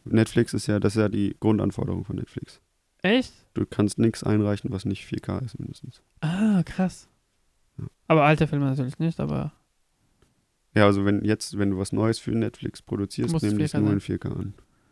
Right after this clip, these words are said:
Speaker 2: Ah. Ja, es kommt mit der Zeit.
Speaker 1: Da kannst du ja auch, bei Netflix
Speaker 2: Aber
Speaker 1: kannst du ja auch ein teureres Programm, also einen teureren Tarif mieten, dann hast du vier K Streaming.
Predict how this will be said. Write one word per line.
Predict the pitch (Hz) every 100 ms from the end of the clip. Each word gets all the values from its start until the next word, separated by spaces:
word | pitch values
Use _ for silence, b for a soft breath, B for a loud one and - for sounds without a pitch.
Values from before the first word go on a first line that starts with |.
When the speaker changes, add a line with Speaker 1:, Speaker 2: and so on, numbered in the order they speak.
| _ _ -
Speaker 2:
Ah. | 151 160 170 170 170 165 156 156 143 170 _ _ _ _ _ _ _ _ b b b b
Ja, | 151
es | 156
kommt | 156
mit | 156
der | 139
Zeit. | - 135 - _ _
Speaker 1:
Da | -
kannst | - 107 104
du |
ja | 98
auch, | 98
bei | 98
Netflix | 101 -
Speaker 2:
Aber | 147 139
Speaker 1:
kannst | 104 -
du |
ja | 95
auch | 95
ein | 98
teureres | - 101 98 90 90 _ -
Programm, | 101 - 98 98 95 104 -
also | - 95
einen | 90 90
teureren | 95 92 92 - 90
Tarif | - 95 95 -
mieten, | 101 -
dann | 90
hast | 92 90
du |
vier | - -
K | - -
Streaming. | - - - -